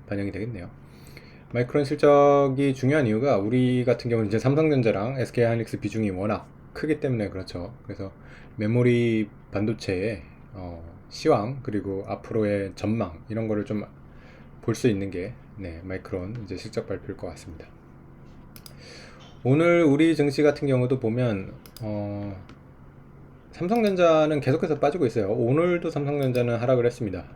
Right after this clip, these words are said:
네, 영점육 퍼센트 빠지면서 육만 이천육백 원에 마감을 했고요.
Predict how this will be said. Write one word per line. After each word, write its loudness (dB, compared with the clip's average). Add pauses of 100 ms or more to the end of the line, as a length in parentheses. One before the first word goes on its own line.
(120)
네, -8
영점육 -4
퍼센트 -4
빠지면서 -8 (520)
육만 0
이천육백 -2
원에 -2 (240)
마감을 -8
했고요. -10